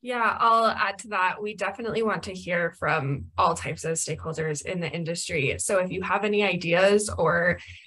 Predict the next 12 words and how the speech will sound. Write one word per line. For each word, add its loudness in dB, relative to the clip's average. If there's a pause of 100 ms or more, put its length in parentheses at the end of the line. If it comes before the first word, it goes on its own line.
(120)
topics 6
you 0
think 0
Triton 2
can 2
cover, 6
um, 4
please 2
let 4
us 2
know. 6
Our 4